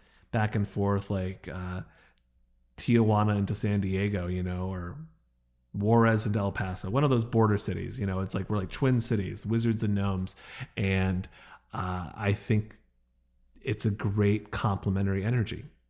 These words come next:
The other partner of the wizard archetype, I would be remiss and in deep trouble if I did not mention, uh, my beautiful fiance is a poet. And so we together, she's my literal partner,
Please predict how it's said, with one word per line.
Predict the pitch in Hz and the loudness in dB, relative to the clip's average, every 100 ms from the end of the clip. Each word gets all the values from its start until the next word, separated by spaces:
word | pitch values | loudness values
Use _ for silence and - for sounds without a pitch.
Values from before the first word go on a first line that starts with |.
| _ _ _ - _ _ - | _ _ _ -20 _ _ -4
The | 120 113 113 | 2 2 4
other | 135 120 139 135 | 2 4 4 2
partner | - - - 113 123 113 120 | -2 -8 0 0 2 2 2
of | 113 | 2
the | 113 | 2
wizard | 104 104 101 | 2 4 2
archetype, | 92 90 - 104 110 - | 0 -2 -4 -2 -2 -2
I | 101 | -2
would | 95 | -2
be | 92 | -2
remiss | 98 104 98 98 131 - - | 0 2 4 2 2 0 0
and | - 101 | -4 -2
in | 98 98 | 0 0
deep | 107 113 | 0 -2
trouble | - 95 92 | -2 -2 0
if | - | -2
I | 98 | -2
did | 95 | -2
not | 104 120 | -2 -2
mention, | 120 98 - 104 - - - - | -2 -2 0 -2 -2 -10 -14 -2
uh, | 101 104 - | 2 2 2
my | 117 117 | 0 2
beautiful | 107 104 113 127 131 131 120 110 - | 0 0 0 0 0 0 0 -2 -8
fiance | - 107 101 117 127 107 98 101 - | -10 -2 0 0 0 0 2 0 -2
is | 104 101 95 - | -2 -2 -2 -2
a | 101 | -4
poet. | - 175 127 - - | -2 -4 -4 -8 -10
And | 107 98 | -4 -2
so | - 101 95 | 0 0 -2
we | 95 101 107 104 | 0 0 0 -2
together, | - 104 101 95 95 123 - - | -6 -4 -2 0 -2 -4 -8 -14
she's | - 107 | -6 -2
my | 95 | 0
literal | 95 104 110 - | 0 2 0 0
partner, | 95 90 98 | -4 -4 -4